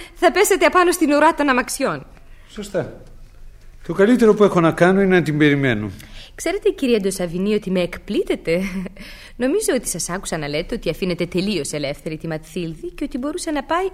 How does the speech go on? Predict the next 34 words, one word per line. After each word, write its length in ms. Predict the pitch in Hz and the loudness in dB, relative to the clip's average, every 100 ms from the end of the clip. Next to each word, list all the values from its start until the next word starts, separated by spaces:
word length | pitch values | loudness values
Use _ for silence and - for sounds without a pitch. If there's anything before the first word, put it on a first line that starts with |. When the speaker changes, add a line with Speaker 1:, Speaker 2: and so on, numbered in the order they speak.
| - | -4
Speaker 1:
όπου 280 | 370 427 349 | -4 -4 -6
της 200 | 311 - | -6 -6
αρέσει. 400 | 226 143 - - - - | -6 -8 -12 -16 -20 -18
Speaker 2:
Ασφαλώς. 680 | - - 107 180 254 - - | -12 -6 0 0 0 -6 -10
Και 140 | - | 2
ιδού 220 | 123 120 240 | 2 4 6
η 140 | 202 | 6
απόδειξη. 400 | 156 170 185 196 | 6 4 2 4
Speaker 1:
Α, 60 | 202 | 6
όχι 220 | 247 240 | 4 2
τόσο, 340 | 226 220 220 | 4 2 4
έχετε 280 | 208 233 214 | 2 2 0
ύφος 280 | 233 220 - | 2 0 0
έξαλλο. 500 | - - - 175 190 | 0 0 -2 2 4
Speaker 2:
Εγώ 200 | 139 170 | 6 8
δεν 140 | 170 | 8
νομίζω. 300 | 165 120 107 120 - - - | 4 2 0 -4 -8 -14 0
Speaker 1:
Δεν 140 | 370 | 2
κρατιέστε 540 | 349 320 - 370 508 466 | 4 4 4 2 4 4
στην 140 | 415 | 4
πολυθρόνα 580 | 381 349 349 277 202 170 | 4 2 4 4 4 2
σας. 260 | 170 156 - - - | -4 -8 -10 -20 -12
Σας 180 | - | -6
νόμιζα 320 | 339 480 453 349 | -2 0 0 2
τελείως 280 | 349 440 330 | 2 4 4
διαφορετικό 500 | 262 269 247 220 240 | 4 4 2 0 0
άνθρωπο, 380 | 220 220 196 | 0 -2 -6
το 80 | 220 | 0
ομολογώ. 500 | 214 202 208 202 160 - - | 2 4 2 0 -4 -6 -12
Και 100 | 170 | -6
για 120 | 165 | -6
να 60 | |
μιλήσουμε 380 | 156 165 175 180 | -6 -6 -6 -8
σοβαρά, 560 | 151 156 139 220 285 | -8 -6 -4 -4 -6